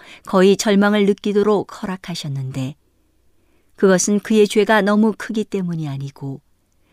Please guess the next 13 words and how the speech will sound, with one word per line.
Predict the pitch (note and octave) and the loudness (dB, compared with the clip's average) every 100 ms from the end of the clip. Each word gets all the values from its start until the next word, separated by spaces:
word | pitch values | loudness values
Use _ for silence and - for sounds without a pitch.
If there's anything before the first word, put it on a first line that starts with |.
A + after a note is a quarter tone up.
| _ | _
그가 | - G#3+ A#3 - | -2 2 2 2
경험을 | - G#3+ G#3 F3 F#3 | -2 -4 0 -2 -4
통하여 | - E3 D3 C3+ C3+ C3 _ _ _ _ _ _ _ - | -8 -8 -8 -6 -6 -8 _ _ _ _ _ _ _ -8
하나님의 | A3 G3+ F#3+ G3+ | -2 2 4 4
용서를 | F#3+ G#3 G#3+ A3+ A3 F#3 | 4 4 2 2 2 2
받지 | - F3+ - | -2 -8 -8
못하면 | D3+ D#3 - D#3 C#3+ C#3+ C#3 C#3+ _ _ _ _ _ - | -8 -8 -10 -8 -4 -2 -4 -6 _ _ _ _ _ -2
얼마나 | E3+ E3+ F3+ F3 | 0 0 0 -2
고통스럽고 | - F#3+ - F#3+ G3+ G3 F#3+ G#3 G3+ | -2 -6 -2 -2 0 -2 -2 0 0
괴로운지 | - G#3 G#3 G3+ G#3 G3 | 2 2 4 2 0 -2
깨닫게 | - G#3 G3 - G3+ | -2 -4 -4 -6 -8
하기 | - F3+ E3+ | -8 -8 -8
위해서, | D#3 D3 D3 D3+ C#3 | -6 -8 -8 -8 -10